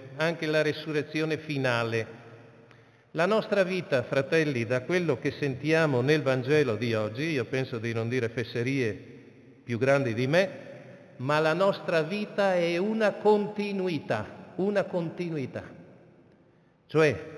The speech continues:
questa vita che io adesso e che si esprime con questi gesti, con questo modo di dire, con questo modo di fare, continuerà nell'oltrevita, quando il mio corpo sarà immobile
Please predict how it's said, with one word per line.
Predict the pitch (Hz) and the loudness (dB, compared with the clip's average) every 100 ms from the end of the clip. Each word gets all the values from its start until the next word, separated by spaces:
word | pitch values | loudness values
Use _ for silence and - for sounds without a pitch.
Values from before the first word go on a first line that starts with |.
| - - | -18 -6
questa | - 170 - 180 | 2 2 4 4
vita | 180 220 220 151 | 4 0 4 2
che | 151 | 4
io | 151 190 180 | 2 4 6
adesso | 165 147 165 - 127 | 8 6 4 2 -4
e | |
che | 123 135 | -2 -4
si | 143 | -2
esprime | 139 - 151 170 160 | -2 -2 -2 0 0
con | 151 147 | 0 -2
questi | 147 147 135 | -2 -2 -2
gesti, | 139 160 156 120 | 2 2 2 -4
con | 127 120 | -4 -4
questo | 131 135 | -4 -2
modo | 135 165 156 | 2 2 2
di | 147 143 | 0 0
dire, | 160 156 120 | 0 0 0
con | 127 | -2
questo | 120 139 135 | -4 -4 0
modo | 143 147 139 | 2 2 2
di | 139 | -2
fare, | 143 180 185 185 - - - - - | 0 0 2 -2 -6 -16 -18 -20 4
continuerà | 202 226 226 233 220 202 202 220 233 | 6 6 2 0 2 4 4 4 2
nell'oltrevita, | 226 196 220 220 220 175 156 - 147 | 2 2 2 2 0 0 0 0 2
quando | 190 214 208 | 4 4 2
il | 190 | 0
mio | 196 | -2
corpo | - 214 208 196 | 2 0 0 -2
sarà | 190 196 | 2 2
immobile | 185 160 151 135 127 120 | 2 4 4 4 0 -4